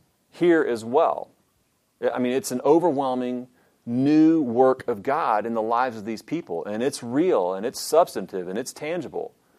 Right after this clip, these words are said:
Nevertheless, what is the mission? Is the mission for them to continue to gather and gather and gather and gather and gather and gather and gather right there in Jerusalem? Not at all.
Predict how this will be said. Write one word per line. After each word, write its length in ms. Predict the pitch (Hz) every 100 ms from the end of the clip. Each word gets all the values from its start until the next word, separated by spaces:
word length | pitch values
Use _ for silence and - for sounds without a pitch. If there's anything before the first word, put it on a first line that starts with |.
| _ _ _ _ _ -
Nevertheless, 920 | 104 117 135 165 185 127 - - - _ _ _ _ _ -
what 240 | 113 120
is 120 | 117
the 80 | 120
mission? 440 | 123 139 - 90 78 _ _ _ _ _ _ _ _ _ _
Is 140 | 113 95
the 80 |
mission 380 | 110 123 - 185
for 100 | 165
them 220 | 160 160
to 60 | 147
continue 400 | - 131 139 131
to 80 | 120
gather 640 | 92 113 127 123 160 165 - _
and 180 | - 110
gather 480 | 110 123 139 143 143
and 260 | 139 113 101
gather 420 | 113 120 120 120
and 240 | 110 104
gather 400 | 101 104 107 107
and 200 | 104 101
gather 400 | 101 101 101 101
and 200 | 98 98
gather 360 | 98 95 95 92
and 140 | 92
gather 320 | 90 101 92
right 220 | 92 95 92
there 140 | 92
in 60 | 92
Jerusalem? 520 | 90 98 147 180 175 _ _ _ _ _ _ _ _ _
Not 140 | - 92
at 40 |
all. 260 | 110 110